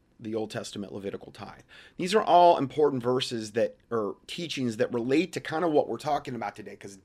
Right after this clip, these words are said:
different and various things can bring curses on you. Y-, you could have all of this stuff going on, or just maybe one of them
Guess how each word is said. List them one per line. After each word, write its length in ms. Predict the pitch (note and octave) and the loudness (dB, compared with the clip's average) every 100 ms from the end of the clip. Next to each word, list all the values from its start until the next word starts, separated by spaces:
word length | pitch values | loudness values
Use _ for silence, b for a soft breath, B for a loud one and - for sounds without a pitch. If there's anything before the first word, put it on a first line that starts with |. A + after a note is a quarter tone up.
| - | 0
different 320 | F#3 G3 D#3+ | 0 2 -2
and 80 | C3+ | -2
various 300 | D#3 C#3+ - | -2 -2 -4
things 340 | D#3 C3+ B2+ b b - | -4 -4 -6 b b -8
can 160 | C#3+ | -4
bring 260 | A#2 D#3+ D3 | 0 0 0
curses 400 | D#3 E3 - A2 | -2 -2 -2 -6
on 200 | G#2 F2 | -10 -12
you. 140 | - - b b b b b b b b _ _ - | -18 -20 b b b b b b b b _ _ -16
Y-, 60 | |
you 360 | B2 C3 C#3+ G3+ | -12 -6 -2 2
could 160 | G3+ | 2
have 300 | D3 C3+ B2+ - _ - | 4 4 2 -2 _ 6
all 300 | D3 G#3 A3 | 10 10 10
of 120 | B2 | 6
this 160 | A#2 | -2
stuff 320 | - A#2+ G#2 - | -2 -4 -4 -4
going 240 | A2 A2+ | -6 -6
on, 160 | A2+ C3 | -6 -6
or 60 | |
just 240 | C3+ E3 C#3+ | -4 -4 -2
maybe 260 | D3+ F3 | -2 -2
one 320 | F#3+ F3 G#3+ | -2 0 0
of 180 | C#4+ A3 | -2 -6
them 240 | A2 - | -8 -12